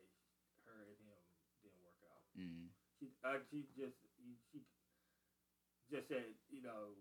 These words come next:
Speaker 1: "We just didn't work out. Things wa-, wasn't working out." And I was like, listening from, like,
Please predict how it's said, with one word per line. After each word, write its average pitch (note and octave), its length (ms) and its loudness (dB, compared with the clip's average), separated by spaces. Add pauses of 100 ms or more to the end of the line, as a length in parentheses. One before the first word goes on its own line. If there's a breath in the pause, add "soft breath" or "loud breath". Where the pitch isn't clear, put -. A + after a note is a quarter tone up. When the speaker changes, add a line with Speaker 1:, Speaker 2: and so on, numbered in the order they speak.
(100)
Speaker 1:
"We A#2+ 80 -8
just A#2 180 -8
didn't A2 220 -8
work G#2+ 240 -10
out. - 220 -14
Things A2+ 220 -14 (100)
wa-, G#2+ 180 -12 (100)
wasn't G#2 220 -18
working G#2 320 -18
out." - 160 -18 (100)
And A2 220 -16
I A#2+ 100 0
was A#2 120 -2
like, F#2+ 180 -12 (1500)
listening C#3+ 420 6
from, A2+ 280 -2
like, G2+ 220 -6